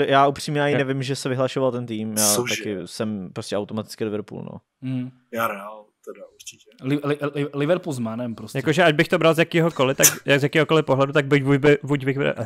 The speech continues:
Speaker 2: buď bych vybral Liverpool, anebo Real, ale City vlastně ani v jednom z těch ukazat-, nebo ani z jednoho z pohledu mi tam nevychází teda.
Speaker 4: Liverpool s Manem
Speaker 1: Jo,
Speaker 4: jednoznačně.
Speaker 1: souhlasím, no.
Speaker 3: Tak. Unlucky
Speaker 4: Luky,
Speaker 3: semifinále.
Speaker 4: pojď, jdeme na tu, na tu, na tu,
Speaker 3: Titul v
Speaker 4: na tu
Speaker 3: Premier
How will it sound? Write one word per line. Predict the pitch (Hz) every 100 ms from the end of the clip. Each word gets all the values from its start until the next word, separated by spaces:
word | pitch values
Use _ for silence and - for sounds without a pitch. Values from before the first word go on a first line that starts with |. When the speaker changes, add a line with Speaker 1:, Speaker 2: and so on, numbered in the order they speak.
| - -
Speaker 2:
buď | 135 131
bych | 127
vybral | 135 135 135
Liverpool, | 123 131 - 147 139
anebo | 135 131
Real, | - 127 107 113
ale | 135 120
City | - 123 120
vlastně | 120 - 127
ani | 123 120
v |
jednom | 120 120
z | 120
těch | - 120 - -
ukazat-, | 117 123 117 - -
nebo | 120 117 117
ani | 120
z | 117
jednoho | 120 120
z | -
pohledu | 127 120 120
mi | 123
tam | 123 123
nevychází | 127 123 113 101
teda. | 101 117 - _ _ 127
Speaker 4:
Liverpool | 165 254 254 139
s |
Manem | 131 131 120
Speaker 1:
Jo, |
Speaker 4:
jednoznačně. | 113 165 104
Speaker 1:
souhlasím, | 127 117 - 107
no. | - - - _ _ _ _ -
Speaker 3:
Tak. | 127 - - _ _ - _ _ _ _ _ _ _ _ _ _ _ _ _ _ 135
Unlucky | 139 139 151
Speaker 4:
Luky, |
Speaker 3:
semifinále. | 147 113 110 - 131 127
Speaker 4:
pojď, | 135 139 131
jdeme | 131
na | 127
tu, | 135 131
na | 131
tu, | 151 143
na | 139
tu, | 131
Speaker 3:
Titul | - 143 139
v | 127
Speaker 4:
na | 127
tu |
Speaker 3:
Premier | 117